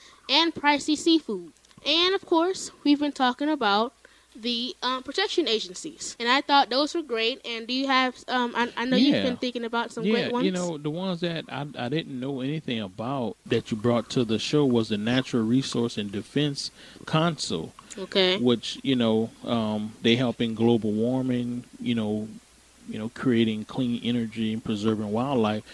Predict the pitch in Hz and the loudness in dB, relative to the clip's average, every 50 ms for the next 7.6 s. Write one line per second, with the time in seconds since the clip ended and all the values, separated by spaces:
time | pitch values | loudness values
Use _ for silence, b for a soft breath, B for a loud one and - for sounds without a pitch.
0 | B B - 233 262 240 180 131 110 113 127 135 131 127 120 107 101 107 117 117 | B B 0 2 4 4 4 2 -2 -4 -4 -2 -2 -2 -4 -4 -6 -6 -8 -8
1 | 110 107 104 104 98 98 98 95 117 127 139 135 120 104 92 92 - - _ _ | -8 -8 -8 -8 -10 -10 -8 -4 -2 -2 0 0 -2 -4 -6 -10 -14 -18 _ _
2 | - - 110 151 202 220 202 - 269 247 220 202 190 208 208 120 120 120 - - | -14 -12 -10 -4 -2 -2 6 10 10 10 10 8 4 2 2 2 2 2 0 -4
3 | 110 - - 139 127 - 117 110 - 110 127 127 120 117 117 - 120 110 104 107 | -4 0 0 0 0 0 -2 0 4 4 4 4 4 0 0 2 2 2 2 2
4 | 110 113 117 - - - - 131 123 113 107 101 98 104 B B B B B B | 0 -2 -4 -6 -8 -6 -4 -2 -2 -2 -2 -4 -4 -6 B B B B B B
5 | B B - 117 113 110 113 107 107 110 113 113 117 110 107 101 101 104 104 104 | B B -2 -2 -2 0 -2 2 2 2 2 4 2 2 2 2 0 0 -2 -2
6 | 104 104 - - 117 113 107 107 107 107 98 B B B B B - - 101 101 | -4 -6 -4 0 2 2 4 4 2 0 -2 B B B B B -6 -2 -2 -2
7 | 98 95 95 98 - - 113 104 101 95 95 101 | -2 -2 -6 -6 -6 -4 -4 -4 -4 -6 -6 -8